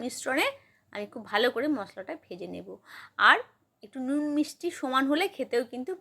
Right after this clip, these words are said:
ভালো লাগে, তার জন্য সামান্য একটু চিনি দিয়ে দিলাম। দিয়ে মশলাটাকে খুব ভালো করে আমি কষাতে থাকব। তারপরে আমি যে আলুগুলোকে ভেজে রেখে দিয়েছিলাম, সেই আলুগুলো এবার আমি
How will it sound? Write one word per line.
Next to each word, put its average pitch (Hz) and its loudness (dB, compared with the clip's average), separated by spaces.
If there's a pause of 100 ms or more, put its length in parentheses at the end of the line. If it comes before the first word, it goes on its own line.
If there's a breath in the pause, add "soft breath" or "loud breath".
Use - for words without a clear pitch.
ভালো 214 4
লাগে, 185 0 (100)
তার 220 2
জন্য 269 0 (140)
সামান্য 247 0 (140)
একটু - -2 (680 loud breath)
চিনি 262 2 (100)
দিয়ে 190 -8
দিলাম। 180 -8 (400 soft breath)
দিয়ে 359 2
মশলাটাকে 247 -2 (120)
খুব 339 -4 (160)
ভালো 240 6 (120)
করে 233 0
আমি 294 0 (460 soft breath)
কষাতে 202 0 (100)
থাকব। 190 -6 (1000 soft breath)
তারপরে 262 8 (520)
আমি 233 -2 (100)
যে 294 2 (180)
আলুগুলোকে 269 2 (540)
ভেজে 254 2
রেখে 214 -2
দিয়েছিলাম, 262 0 (460 soft breath)
সেই 233 -8 (260)
আলুগুলো 226 -2 (100)
এবার 196 -4
আমি 247 -4